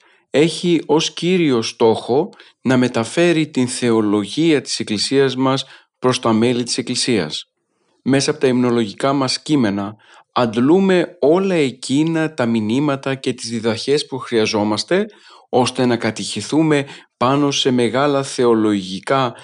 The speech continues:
θέματα, τα οποία έχουν άμεση σχέση με τη ζωή και την παράδοση της Εκκλησίας, της οποίας όλοι εμείς είμαστε μέλη αμέσως μετά το βάπτισμά μας. Στο παραπάνω πλαίσιο,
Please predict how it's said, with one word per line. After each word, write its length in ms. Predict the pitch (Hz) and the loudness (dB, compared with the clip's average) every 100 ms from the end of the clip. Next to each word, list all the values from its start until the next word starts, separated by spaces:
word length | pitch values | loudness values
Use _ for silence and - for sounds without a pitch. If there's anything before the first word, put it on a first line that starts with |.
| - | -20
θέματα, 800 | - - 107 107 107 107 160 214 - - _ _ | -18 -4 0 0 0 0 0 -2 -8 -20 _ _
τα 120 | 135 | 0
οποία 500 | 120 120 117 160 156 | 2 2 2 2 4
έχουν 320 | 147 147 127 | 2 0 -2
άμεση 380 | 120 139 131 - | 0 0 -2 -4
σχέση 680 | - - 117 117 - 127 120 | -6 0 2 2 0 -2 -2
με 180 | 113 123 | 0 0
τη 140 | 117 | 0
ζωή 440 | 110 110 104 113 113 | -2 0 2 2 0
και 120 | 127 | -4
την 140 | 120 | -4
παράδοση 600 | 107 110 107 107 110 - | -2 0 2 0 -2 -6
της 140 | 110 - | -6 -6
Εκκλησίας, 720 | 104 95 - 131 160 165 - - _ - | -4 -4 -2 0 2 2 -2 -12 _ -10
της 220 | 127 117 | -4 0
οποίας 680 | 123 127 131 131 127 123 - | 0 0 0 2 2 -2 -2
όλοι 400 | 120 135 147 135 | 2 2 2 0
εμείς 400 | 123 110 120 - | 2 0 0 -4
είμαστε 440 | - 120 123 - 107 | 0 0 0 -2 0
μέλη 500 | 107 120 131 135 131 - - | 2 2 2 0 -4 -10 -8
αμέσως 520 | - 107 110 117 120 | -2 2 2 0 -2
μετά 380 | 117 117 110 117 | -4 -2 -2 -2
το 120 | 117 | -4
βάπτισμά 480 | 104 107 - 113 110 | -4 -6 -6 -2 0
μας. 400 | 82 - - _ _ _ _ _ _ _ _ - | -2 -8 -12 _ _ _ _ _ _ _ _ -12
Στο 200 | - 143 | -4 0
παραπάνω 480 | 151 143 175 254 | 2 2 2 0
πλαίσιο, 640 | 254 151 117 - 110 98 | 2 2 2 0 0 -2